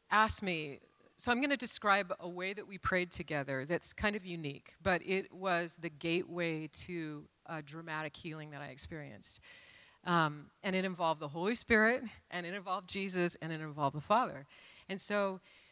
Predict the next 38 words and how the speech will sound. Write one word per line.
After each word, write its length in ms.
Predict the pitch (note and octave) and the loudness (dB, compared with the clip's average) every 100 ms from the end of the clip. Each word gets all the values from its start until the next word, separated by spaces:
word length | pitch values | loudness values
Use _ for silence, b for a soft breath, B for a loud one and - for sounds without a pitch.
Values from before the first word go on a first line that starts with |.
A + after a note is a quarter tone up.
| B | B
we 120 | A3 | 0
sat 240 | B3 B3 A#3+ | 4 6 6
down, 220 | G3+ F#3 | 4 4
and 100 | F#3+ | 4
she 120 | - | 2
said, 160 | - G3 | 2 2
"I 80 | F#3 | 2
want 360 | E3 G3 A#3 | 2 0 0
you 240 | A#3 A#3 A3+ | -2 -4 -4
to 280 | - G3 - | -6 -6 -2
ask 340 | E3+ F3 F#3 - | 0 0 -2 -8
the 80 | |
Holy 320 | F3 F#3+ F#3 F#3 | -10 -8 -6 -4
Spirit 560 | - - D#3+ D3 C#3 - D3 | -4 -4 -4 -2 -4 -6 -20
for, 640 | - - F3 E3 D#3+ D#3 D3+ b b b b _ _ _ _ - | -20 -12 -6 -4 -4 -6 -12 b b b b _ _ _ _ -8
um, 440 | D#3+ D#3+ D3 D3 - _ _ _ _ _ - | -4 -2 -4 -10 -18 _ _ _ _ _ -2
a 80 | F3 | 0
memory 640 | F3 F3 F3+ E3 C#3+ C3+ D#3+ | 2 2 2 2 -2 -8 -6
with 240 | E3+ E3+ | -2 -2
your 100 | E3+ | -2
dad 460 | D#3 D#3 C#3+ C3+ C#3 C#3+ _ - | -4 -2 0 -2 -6 -16 _ -6
that 300 | D#3 D3+ D3+ | 0 0 0
is 160 | E3+ D#3 | -4 -2
representative 800 | F3 E3+ F3 D3+ D3+ D#3 D3 C#3 | -2 -2 -4 -2 -2 -4 -6 -6
of 160 | B2+ C#3 | -8 -10
the 60 | |
pain 260 | D3 D#3+ D3+ | -6 -6 -8
that 120 | C3+ | -10
you 120 | C3 | -8
suffer. 460 | - E3 C3+ C#3+ C3+ | -6 -6 -8 -12 -8
Just 240 | G3 - | -4 -2
let 160 | G#3 A3+ | 0 0
him 100 | A#3 | -2
bring 260 | E3+ F3 | 0 -2
something 440 | F3+ - E3 E3+ D#3+ | -2 -8 -10 -14 -16
to 120 | - | -16
mind." 440 | D#3+ C#3+ C3 C3+ _ B B B B | -14 -14 -16 -20 _ B B B B
So 580 | - G#3 F#3 F3 E3+ E3 | 2 8 8 8 4 -2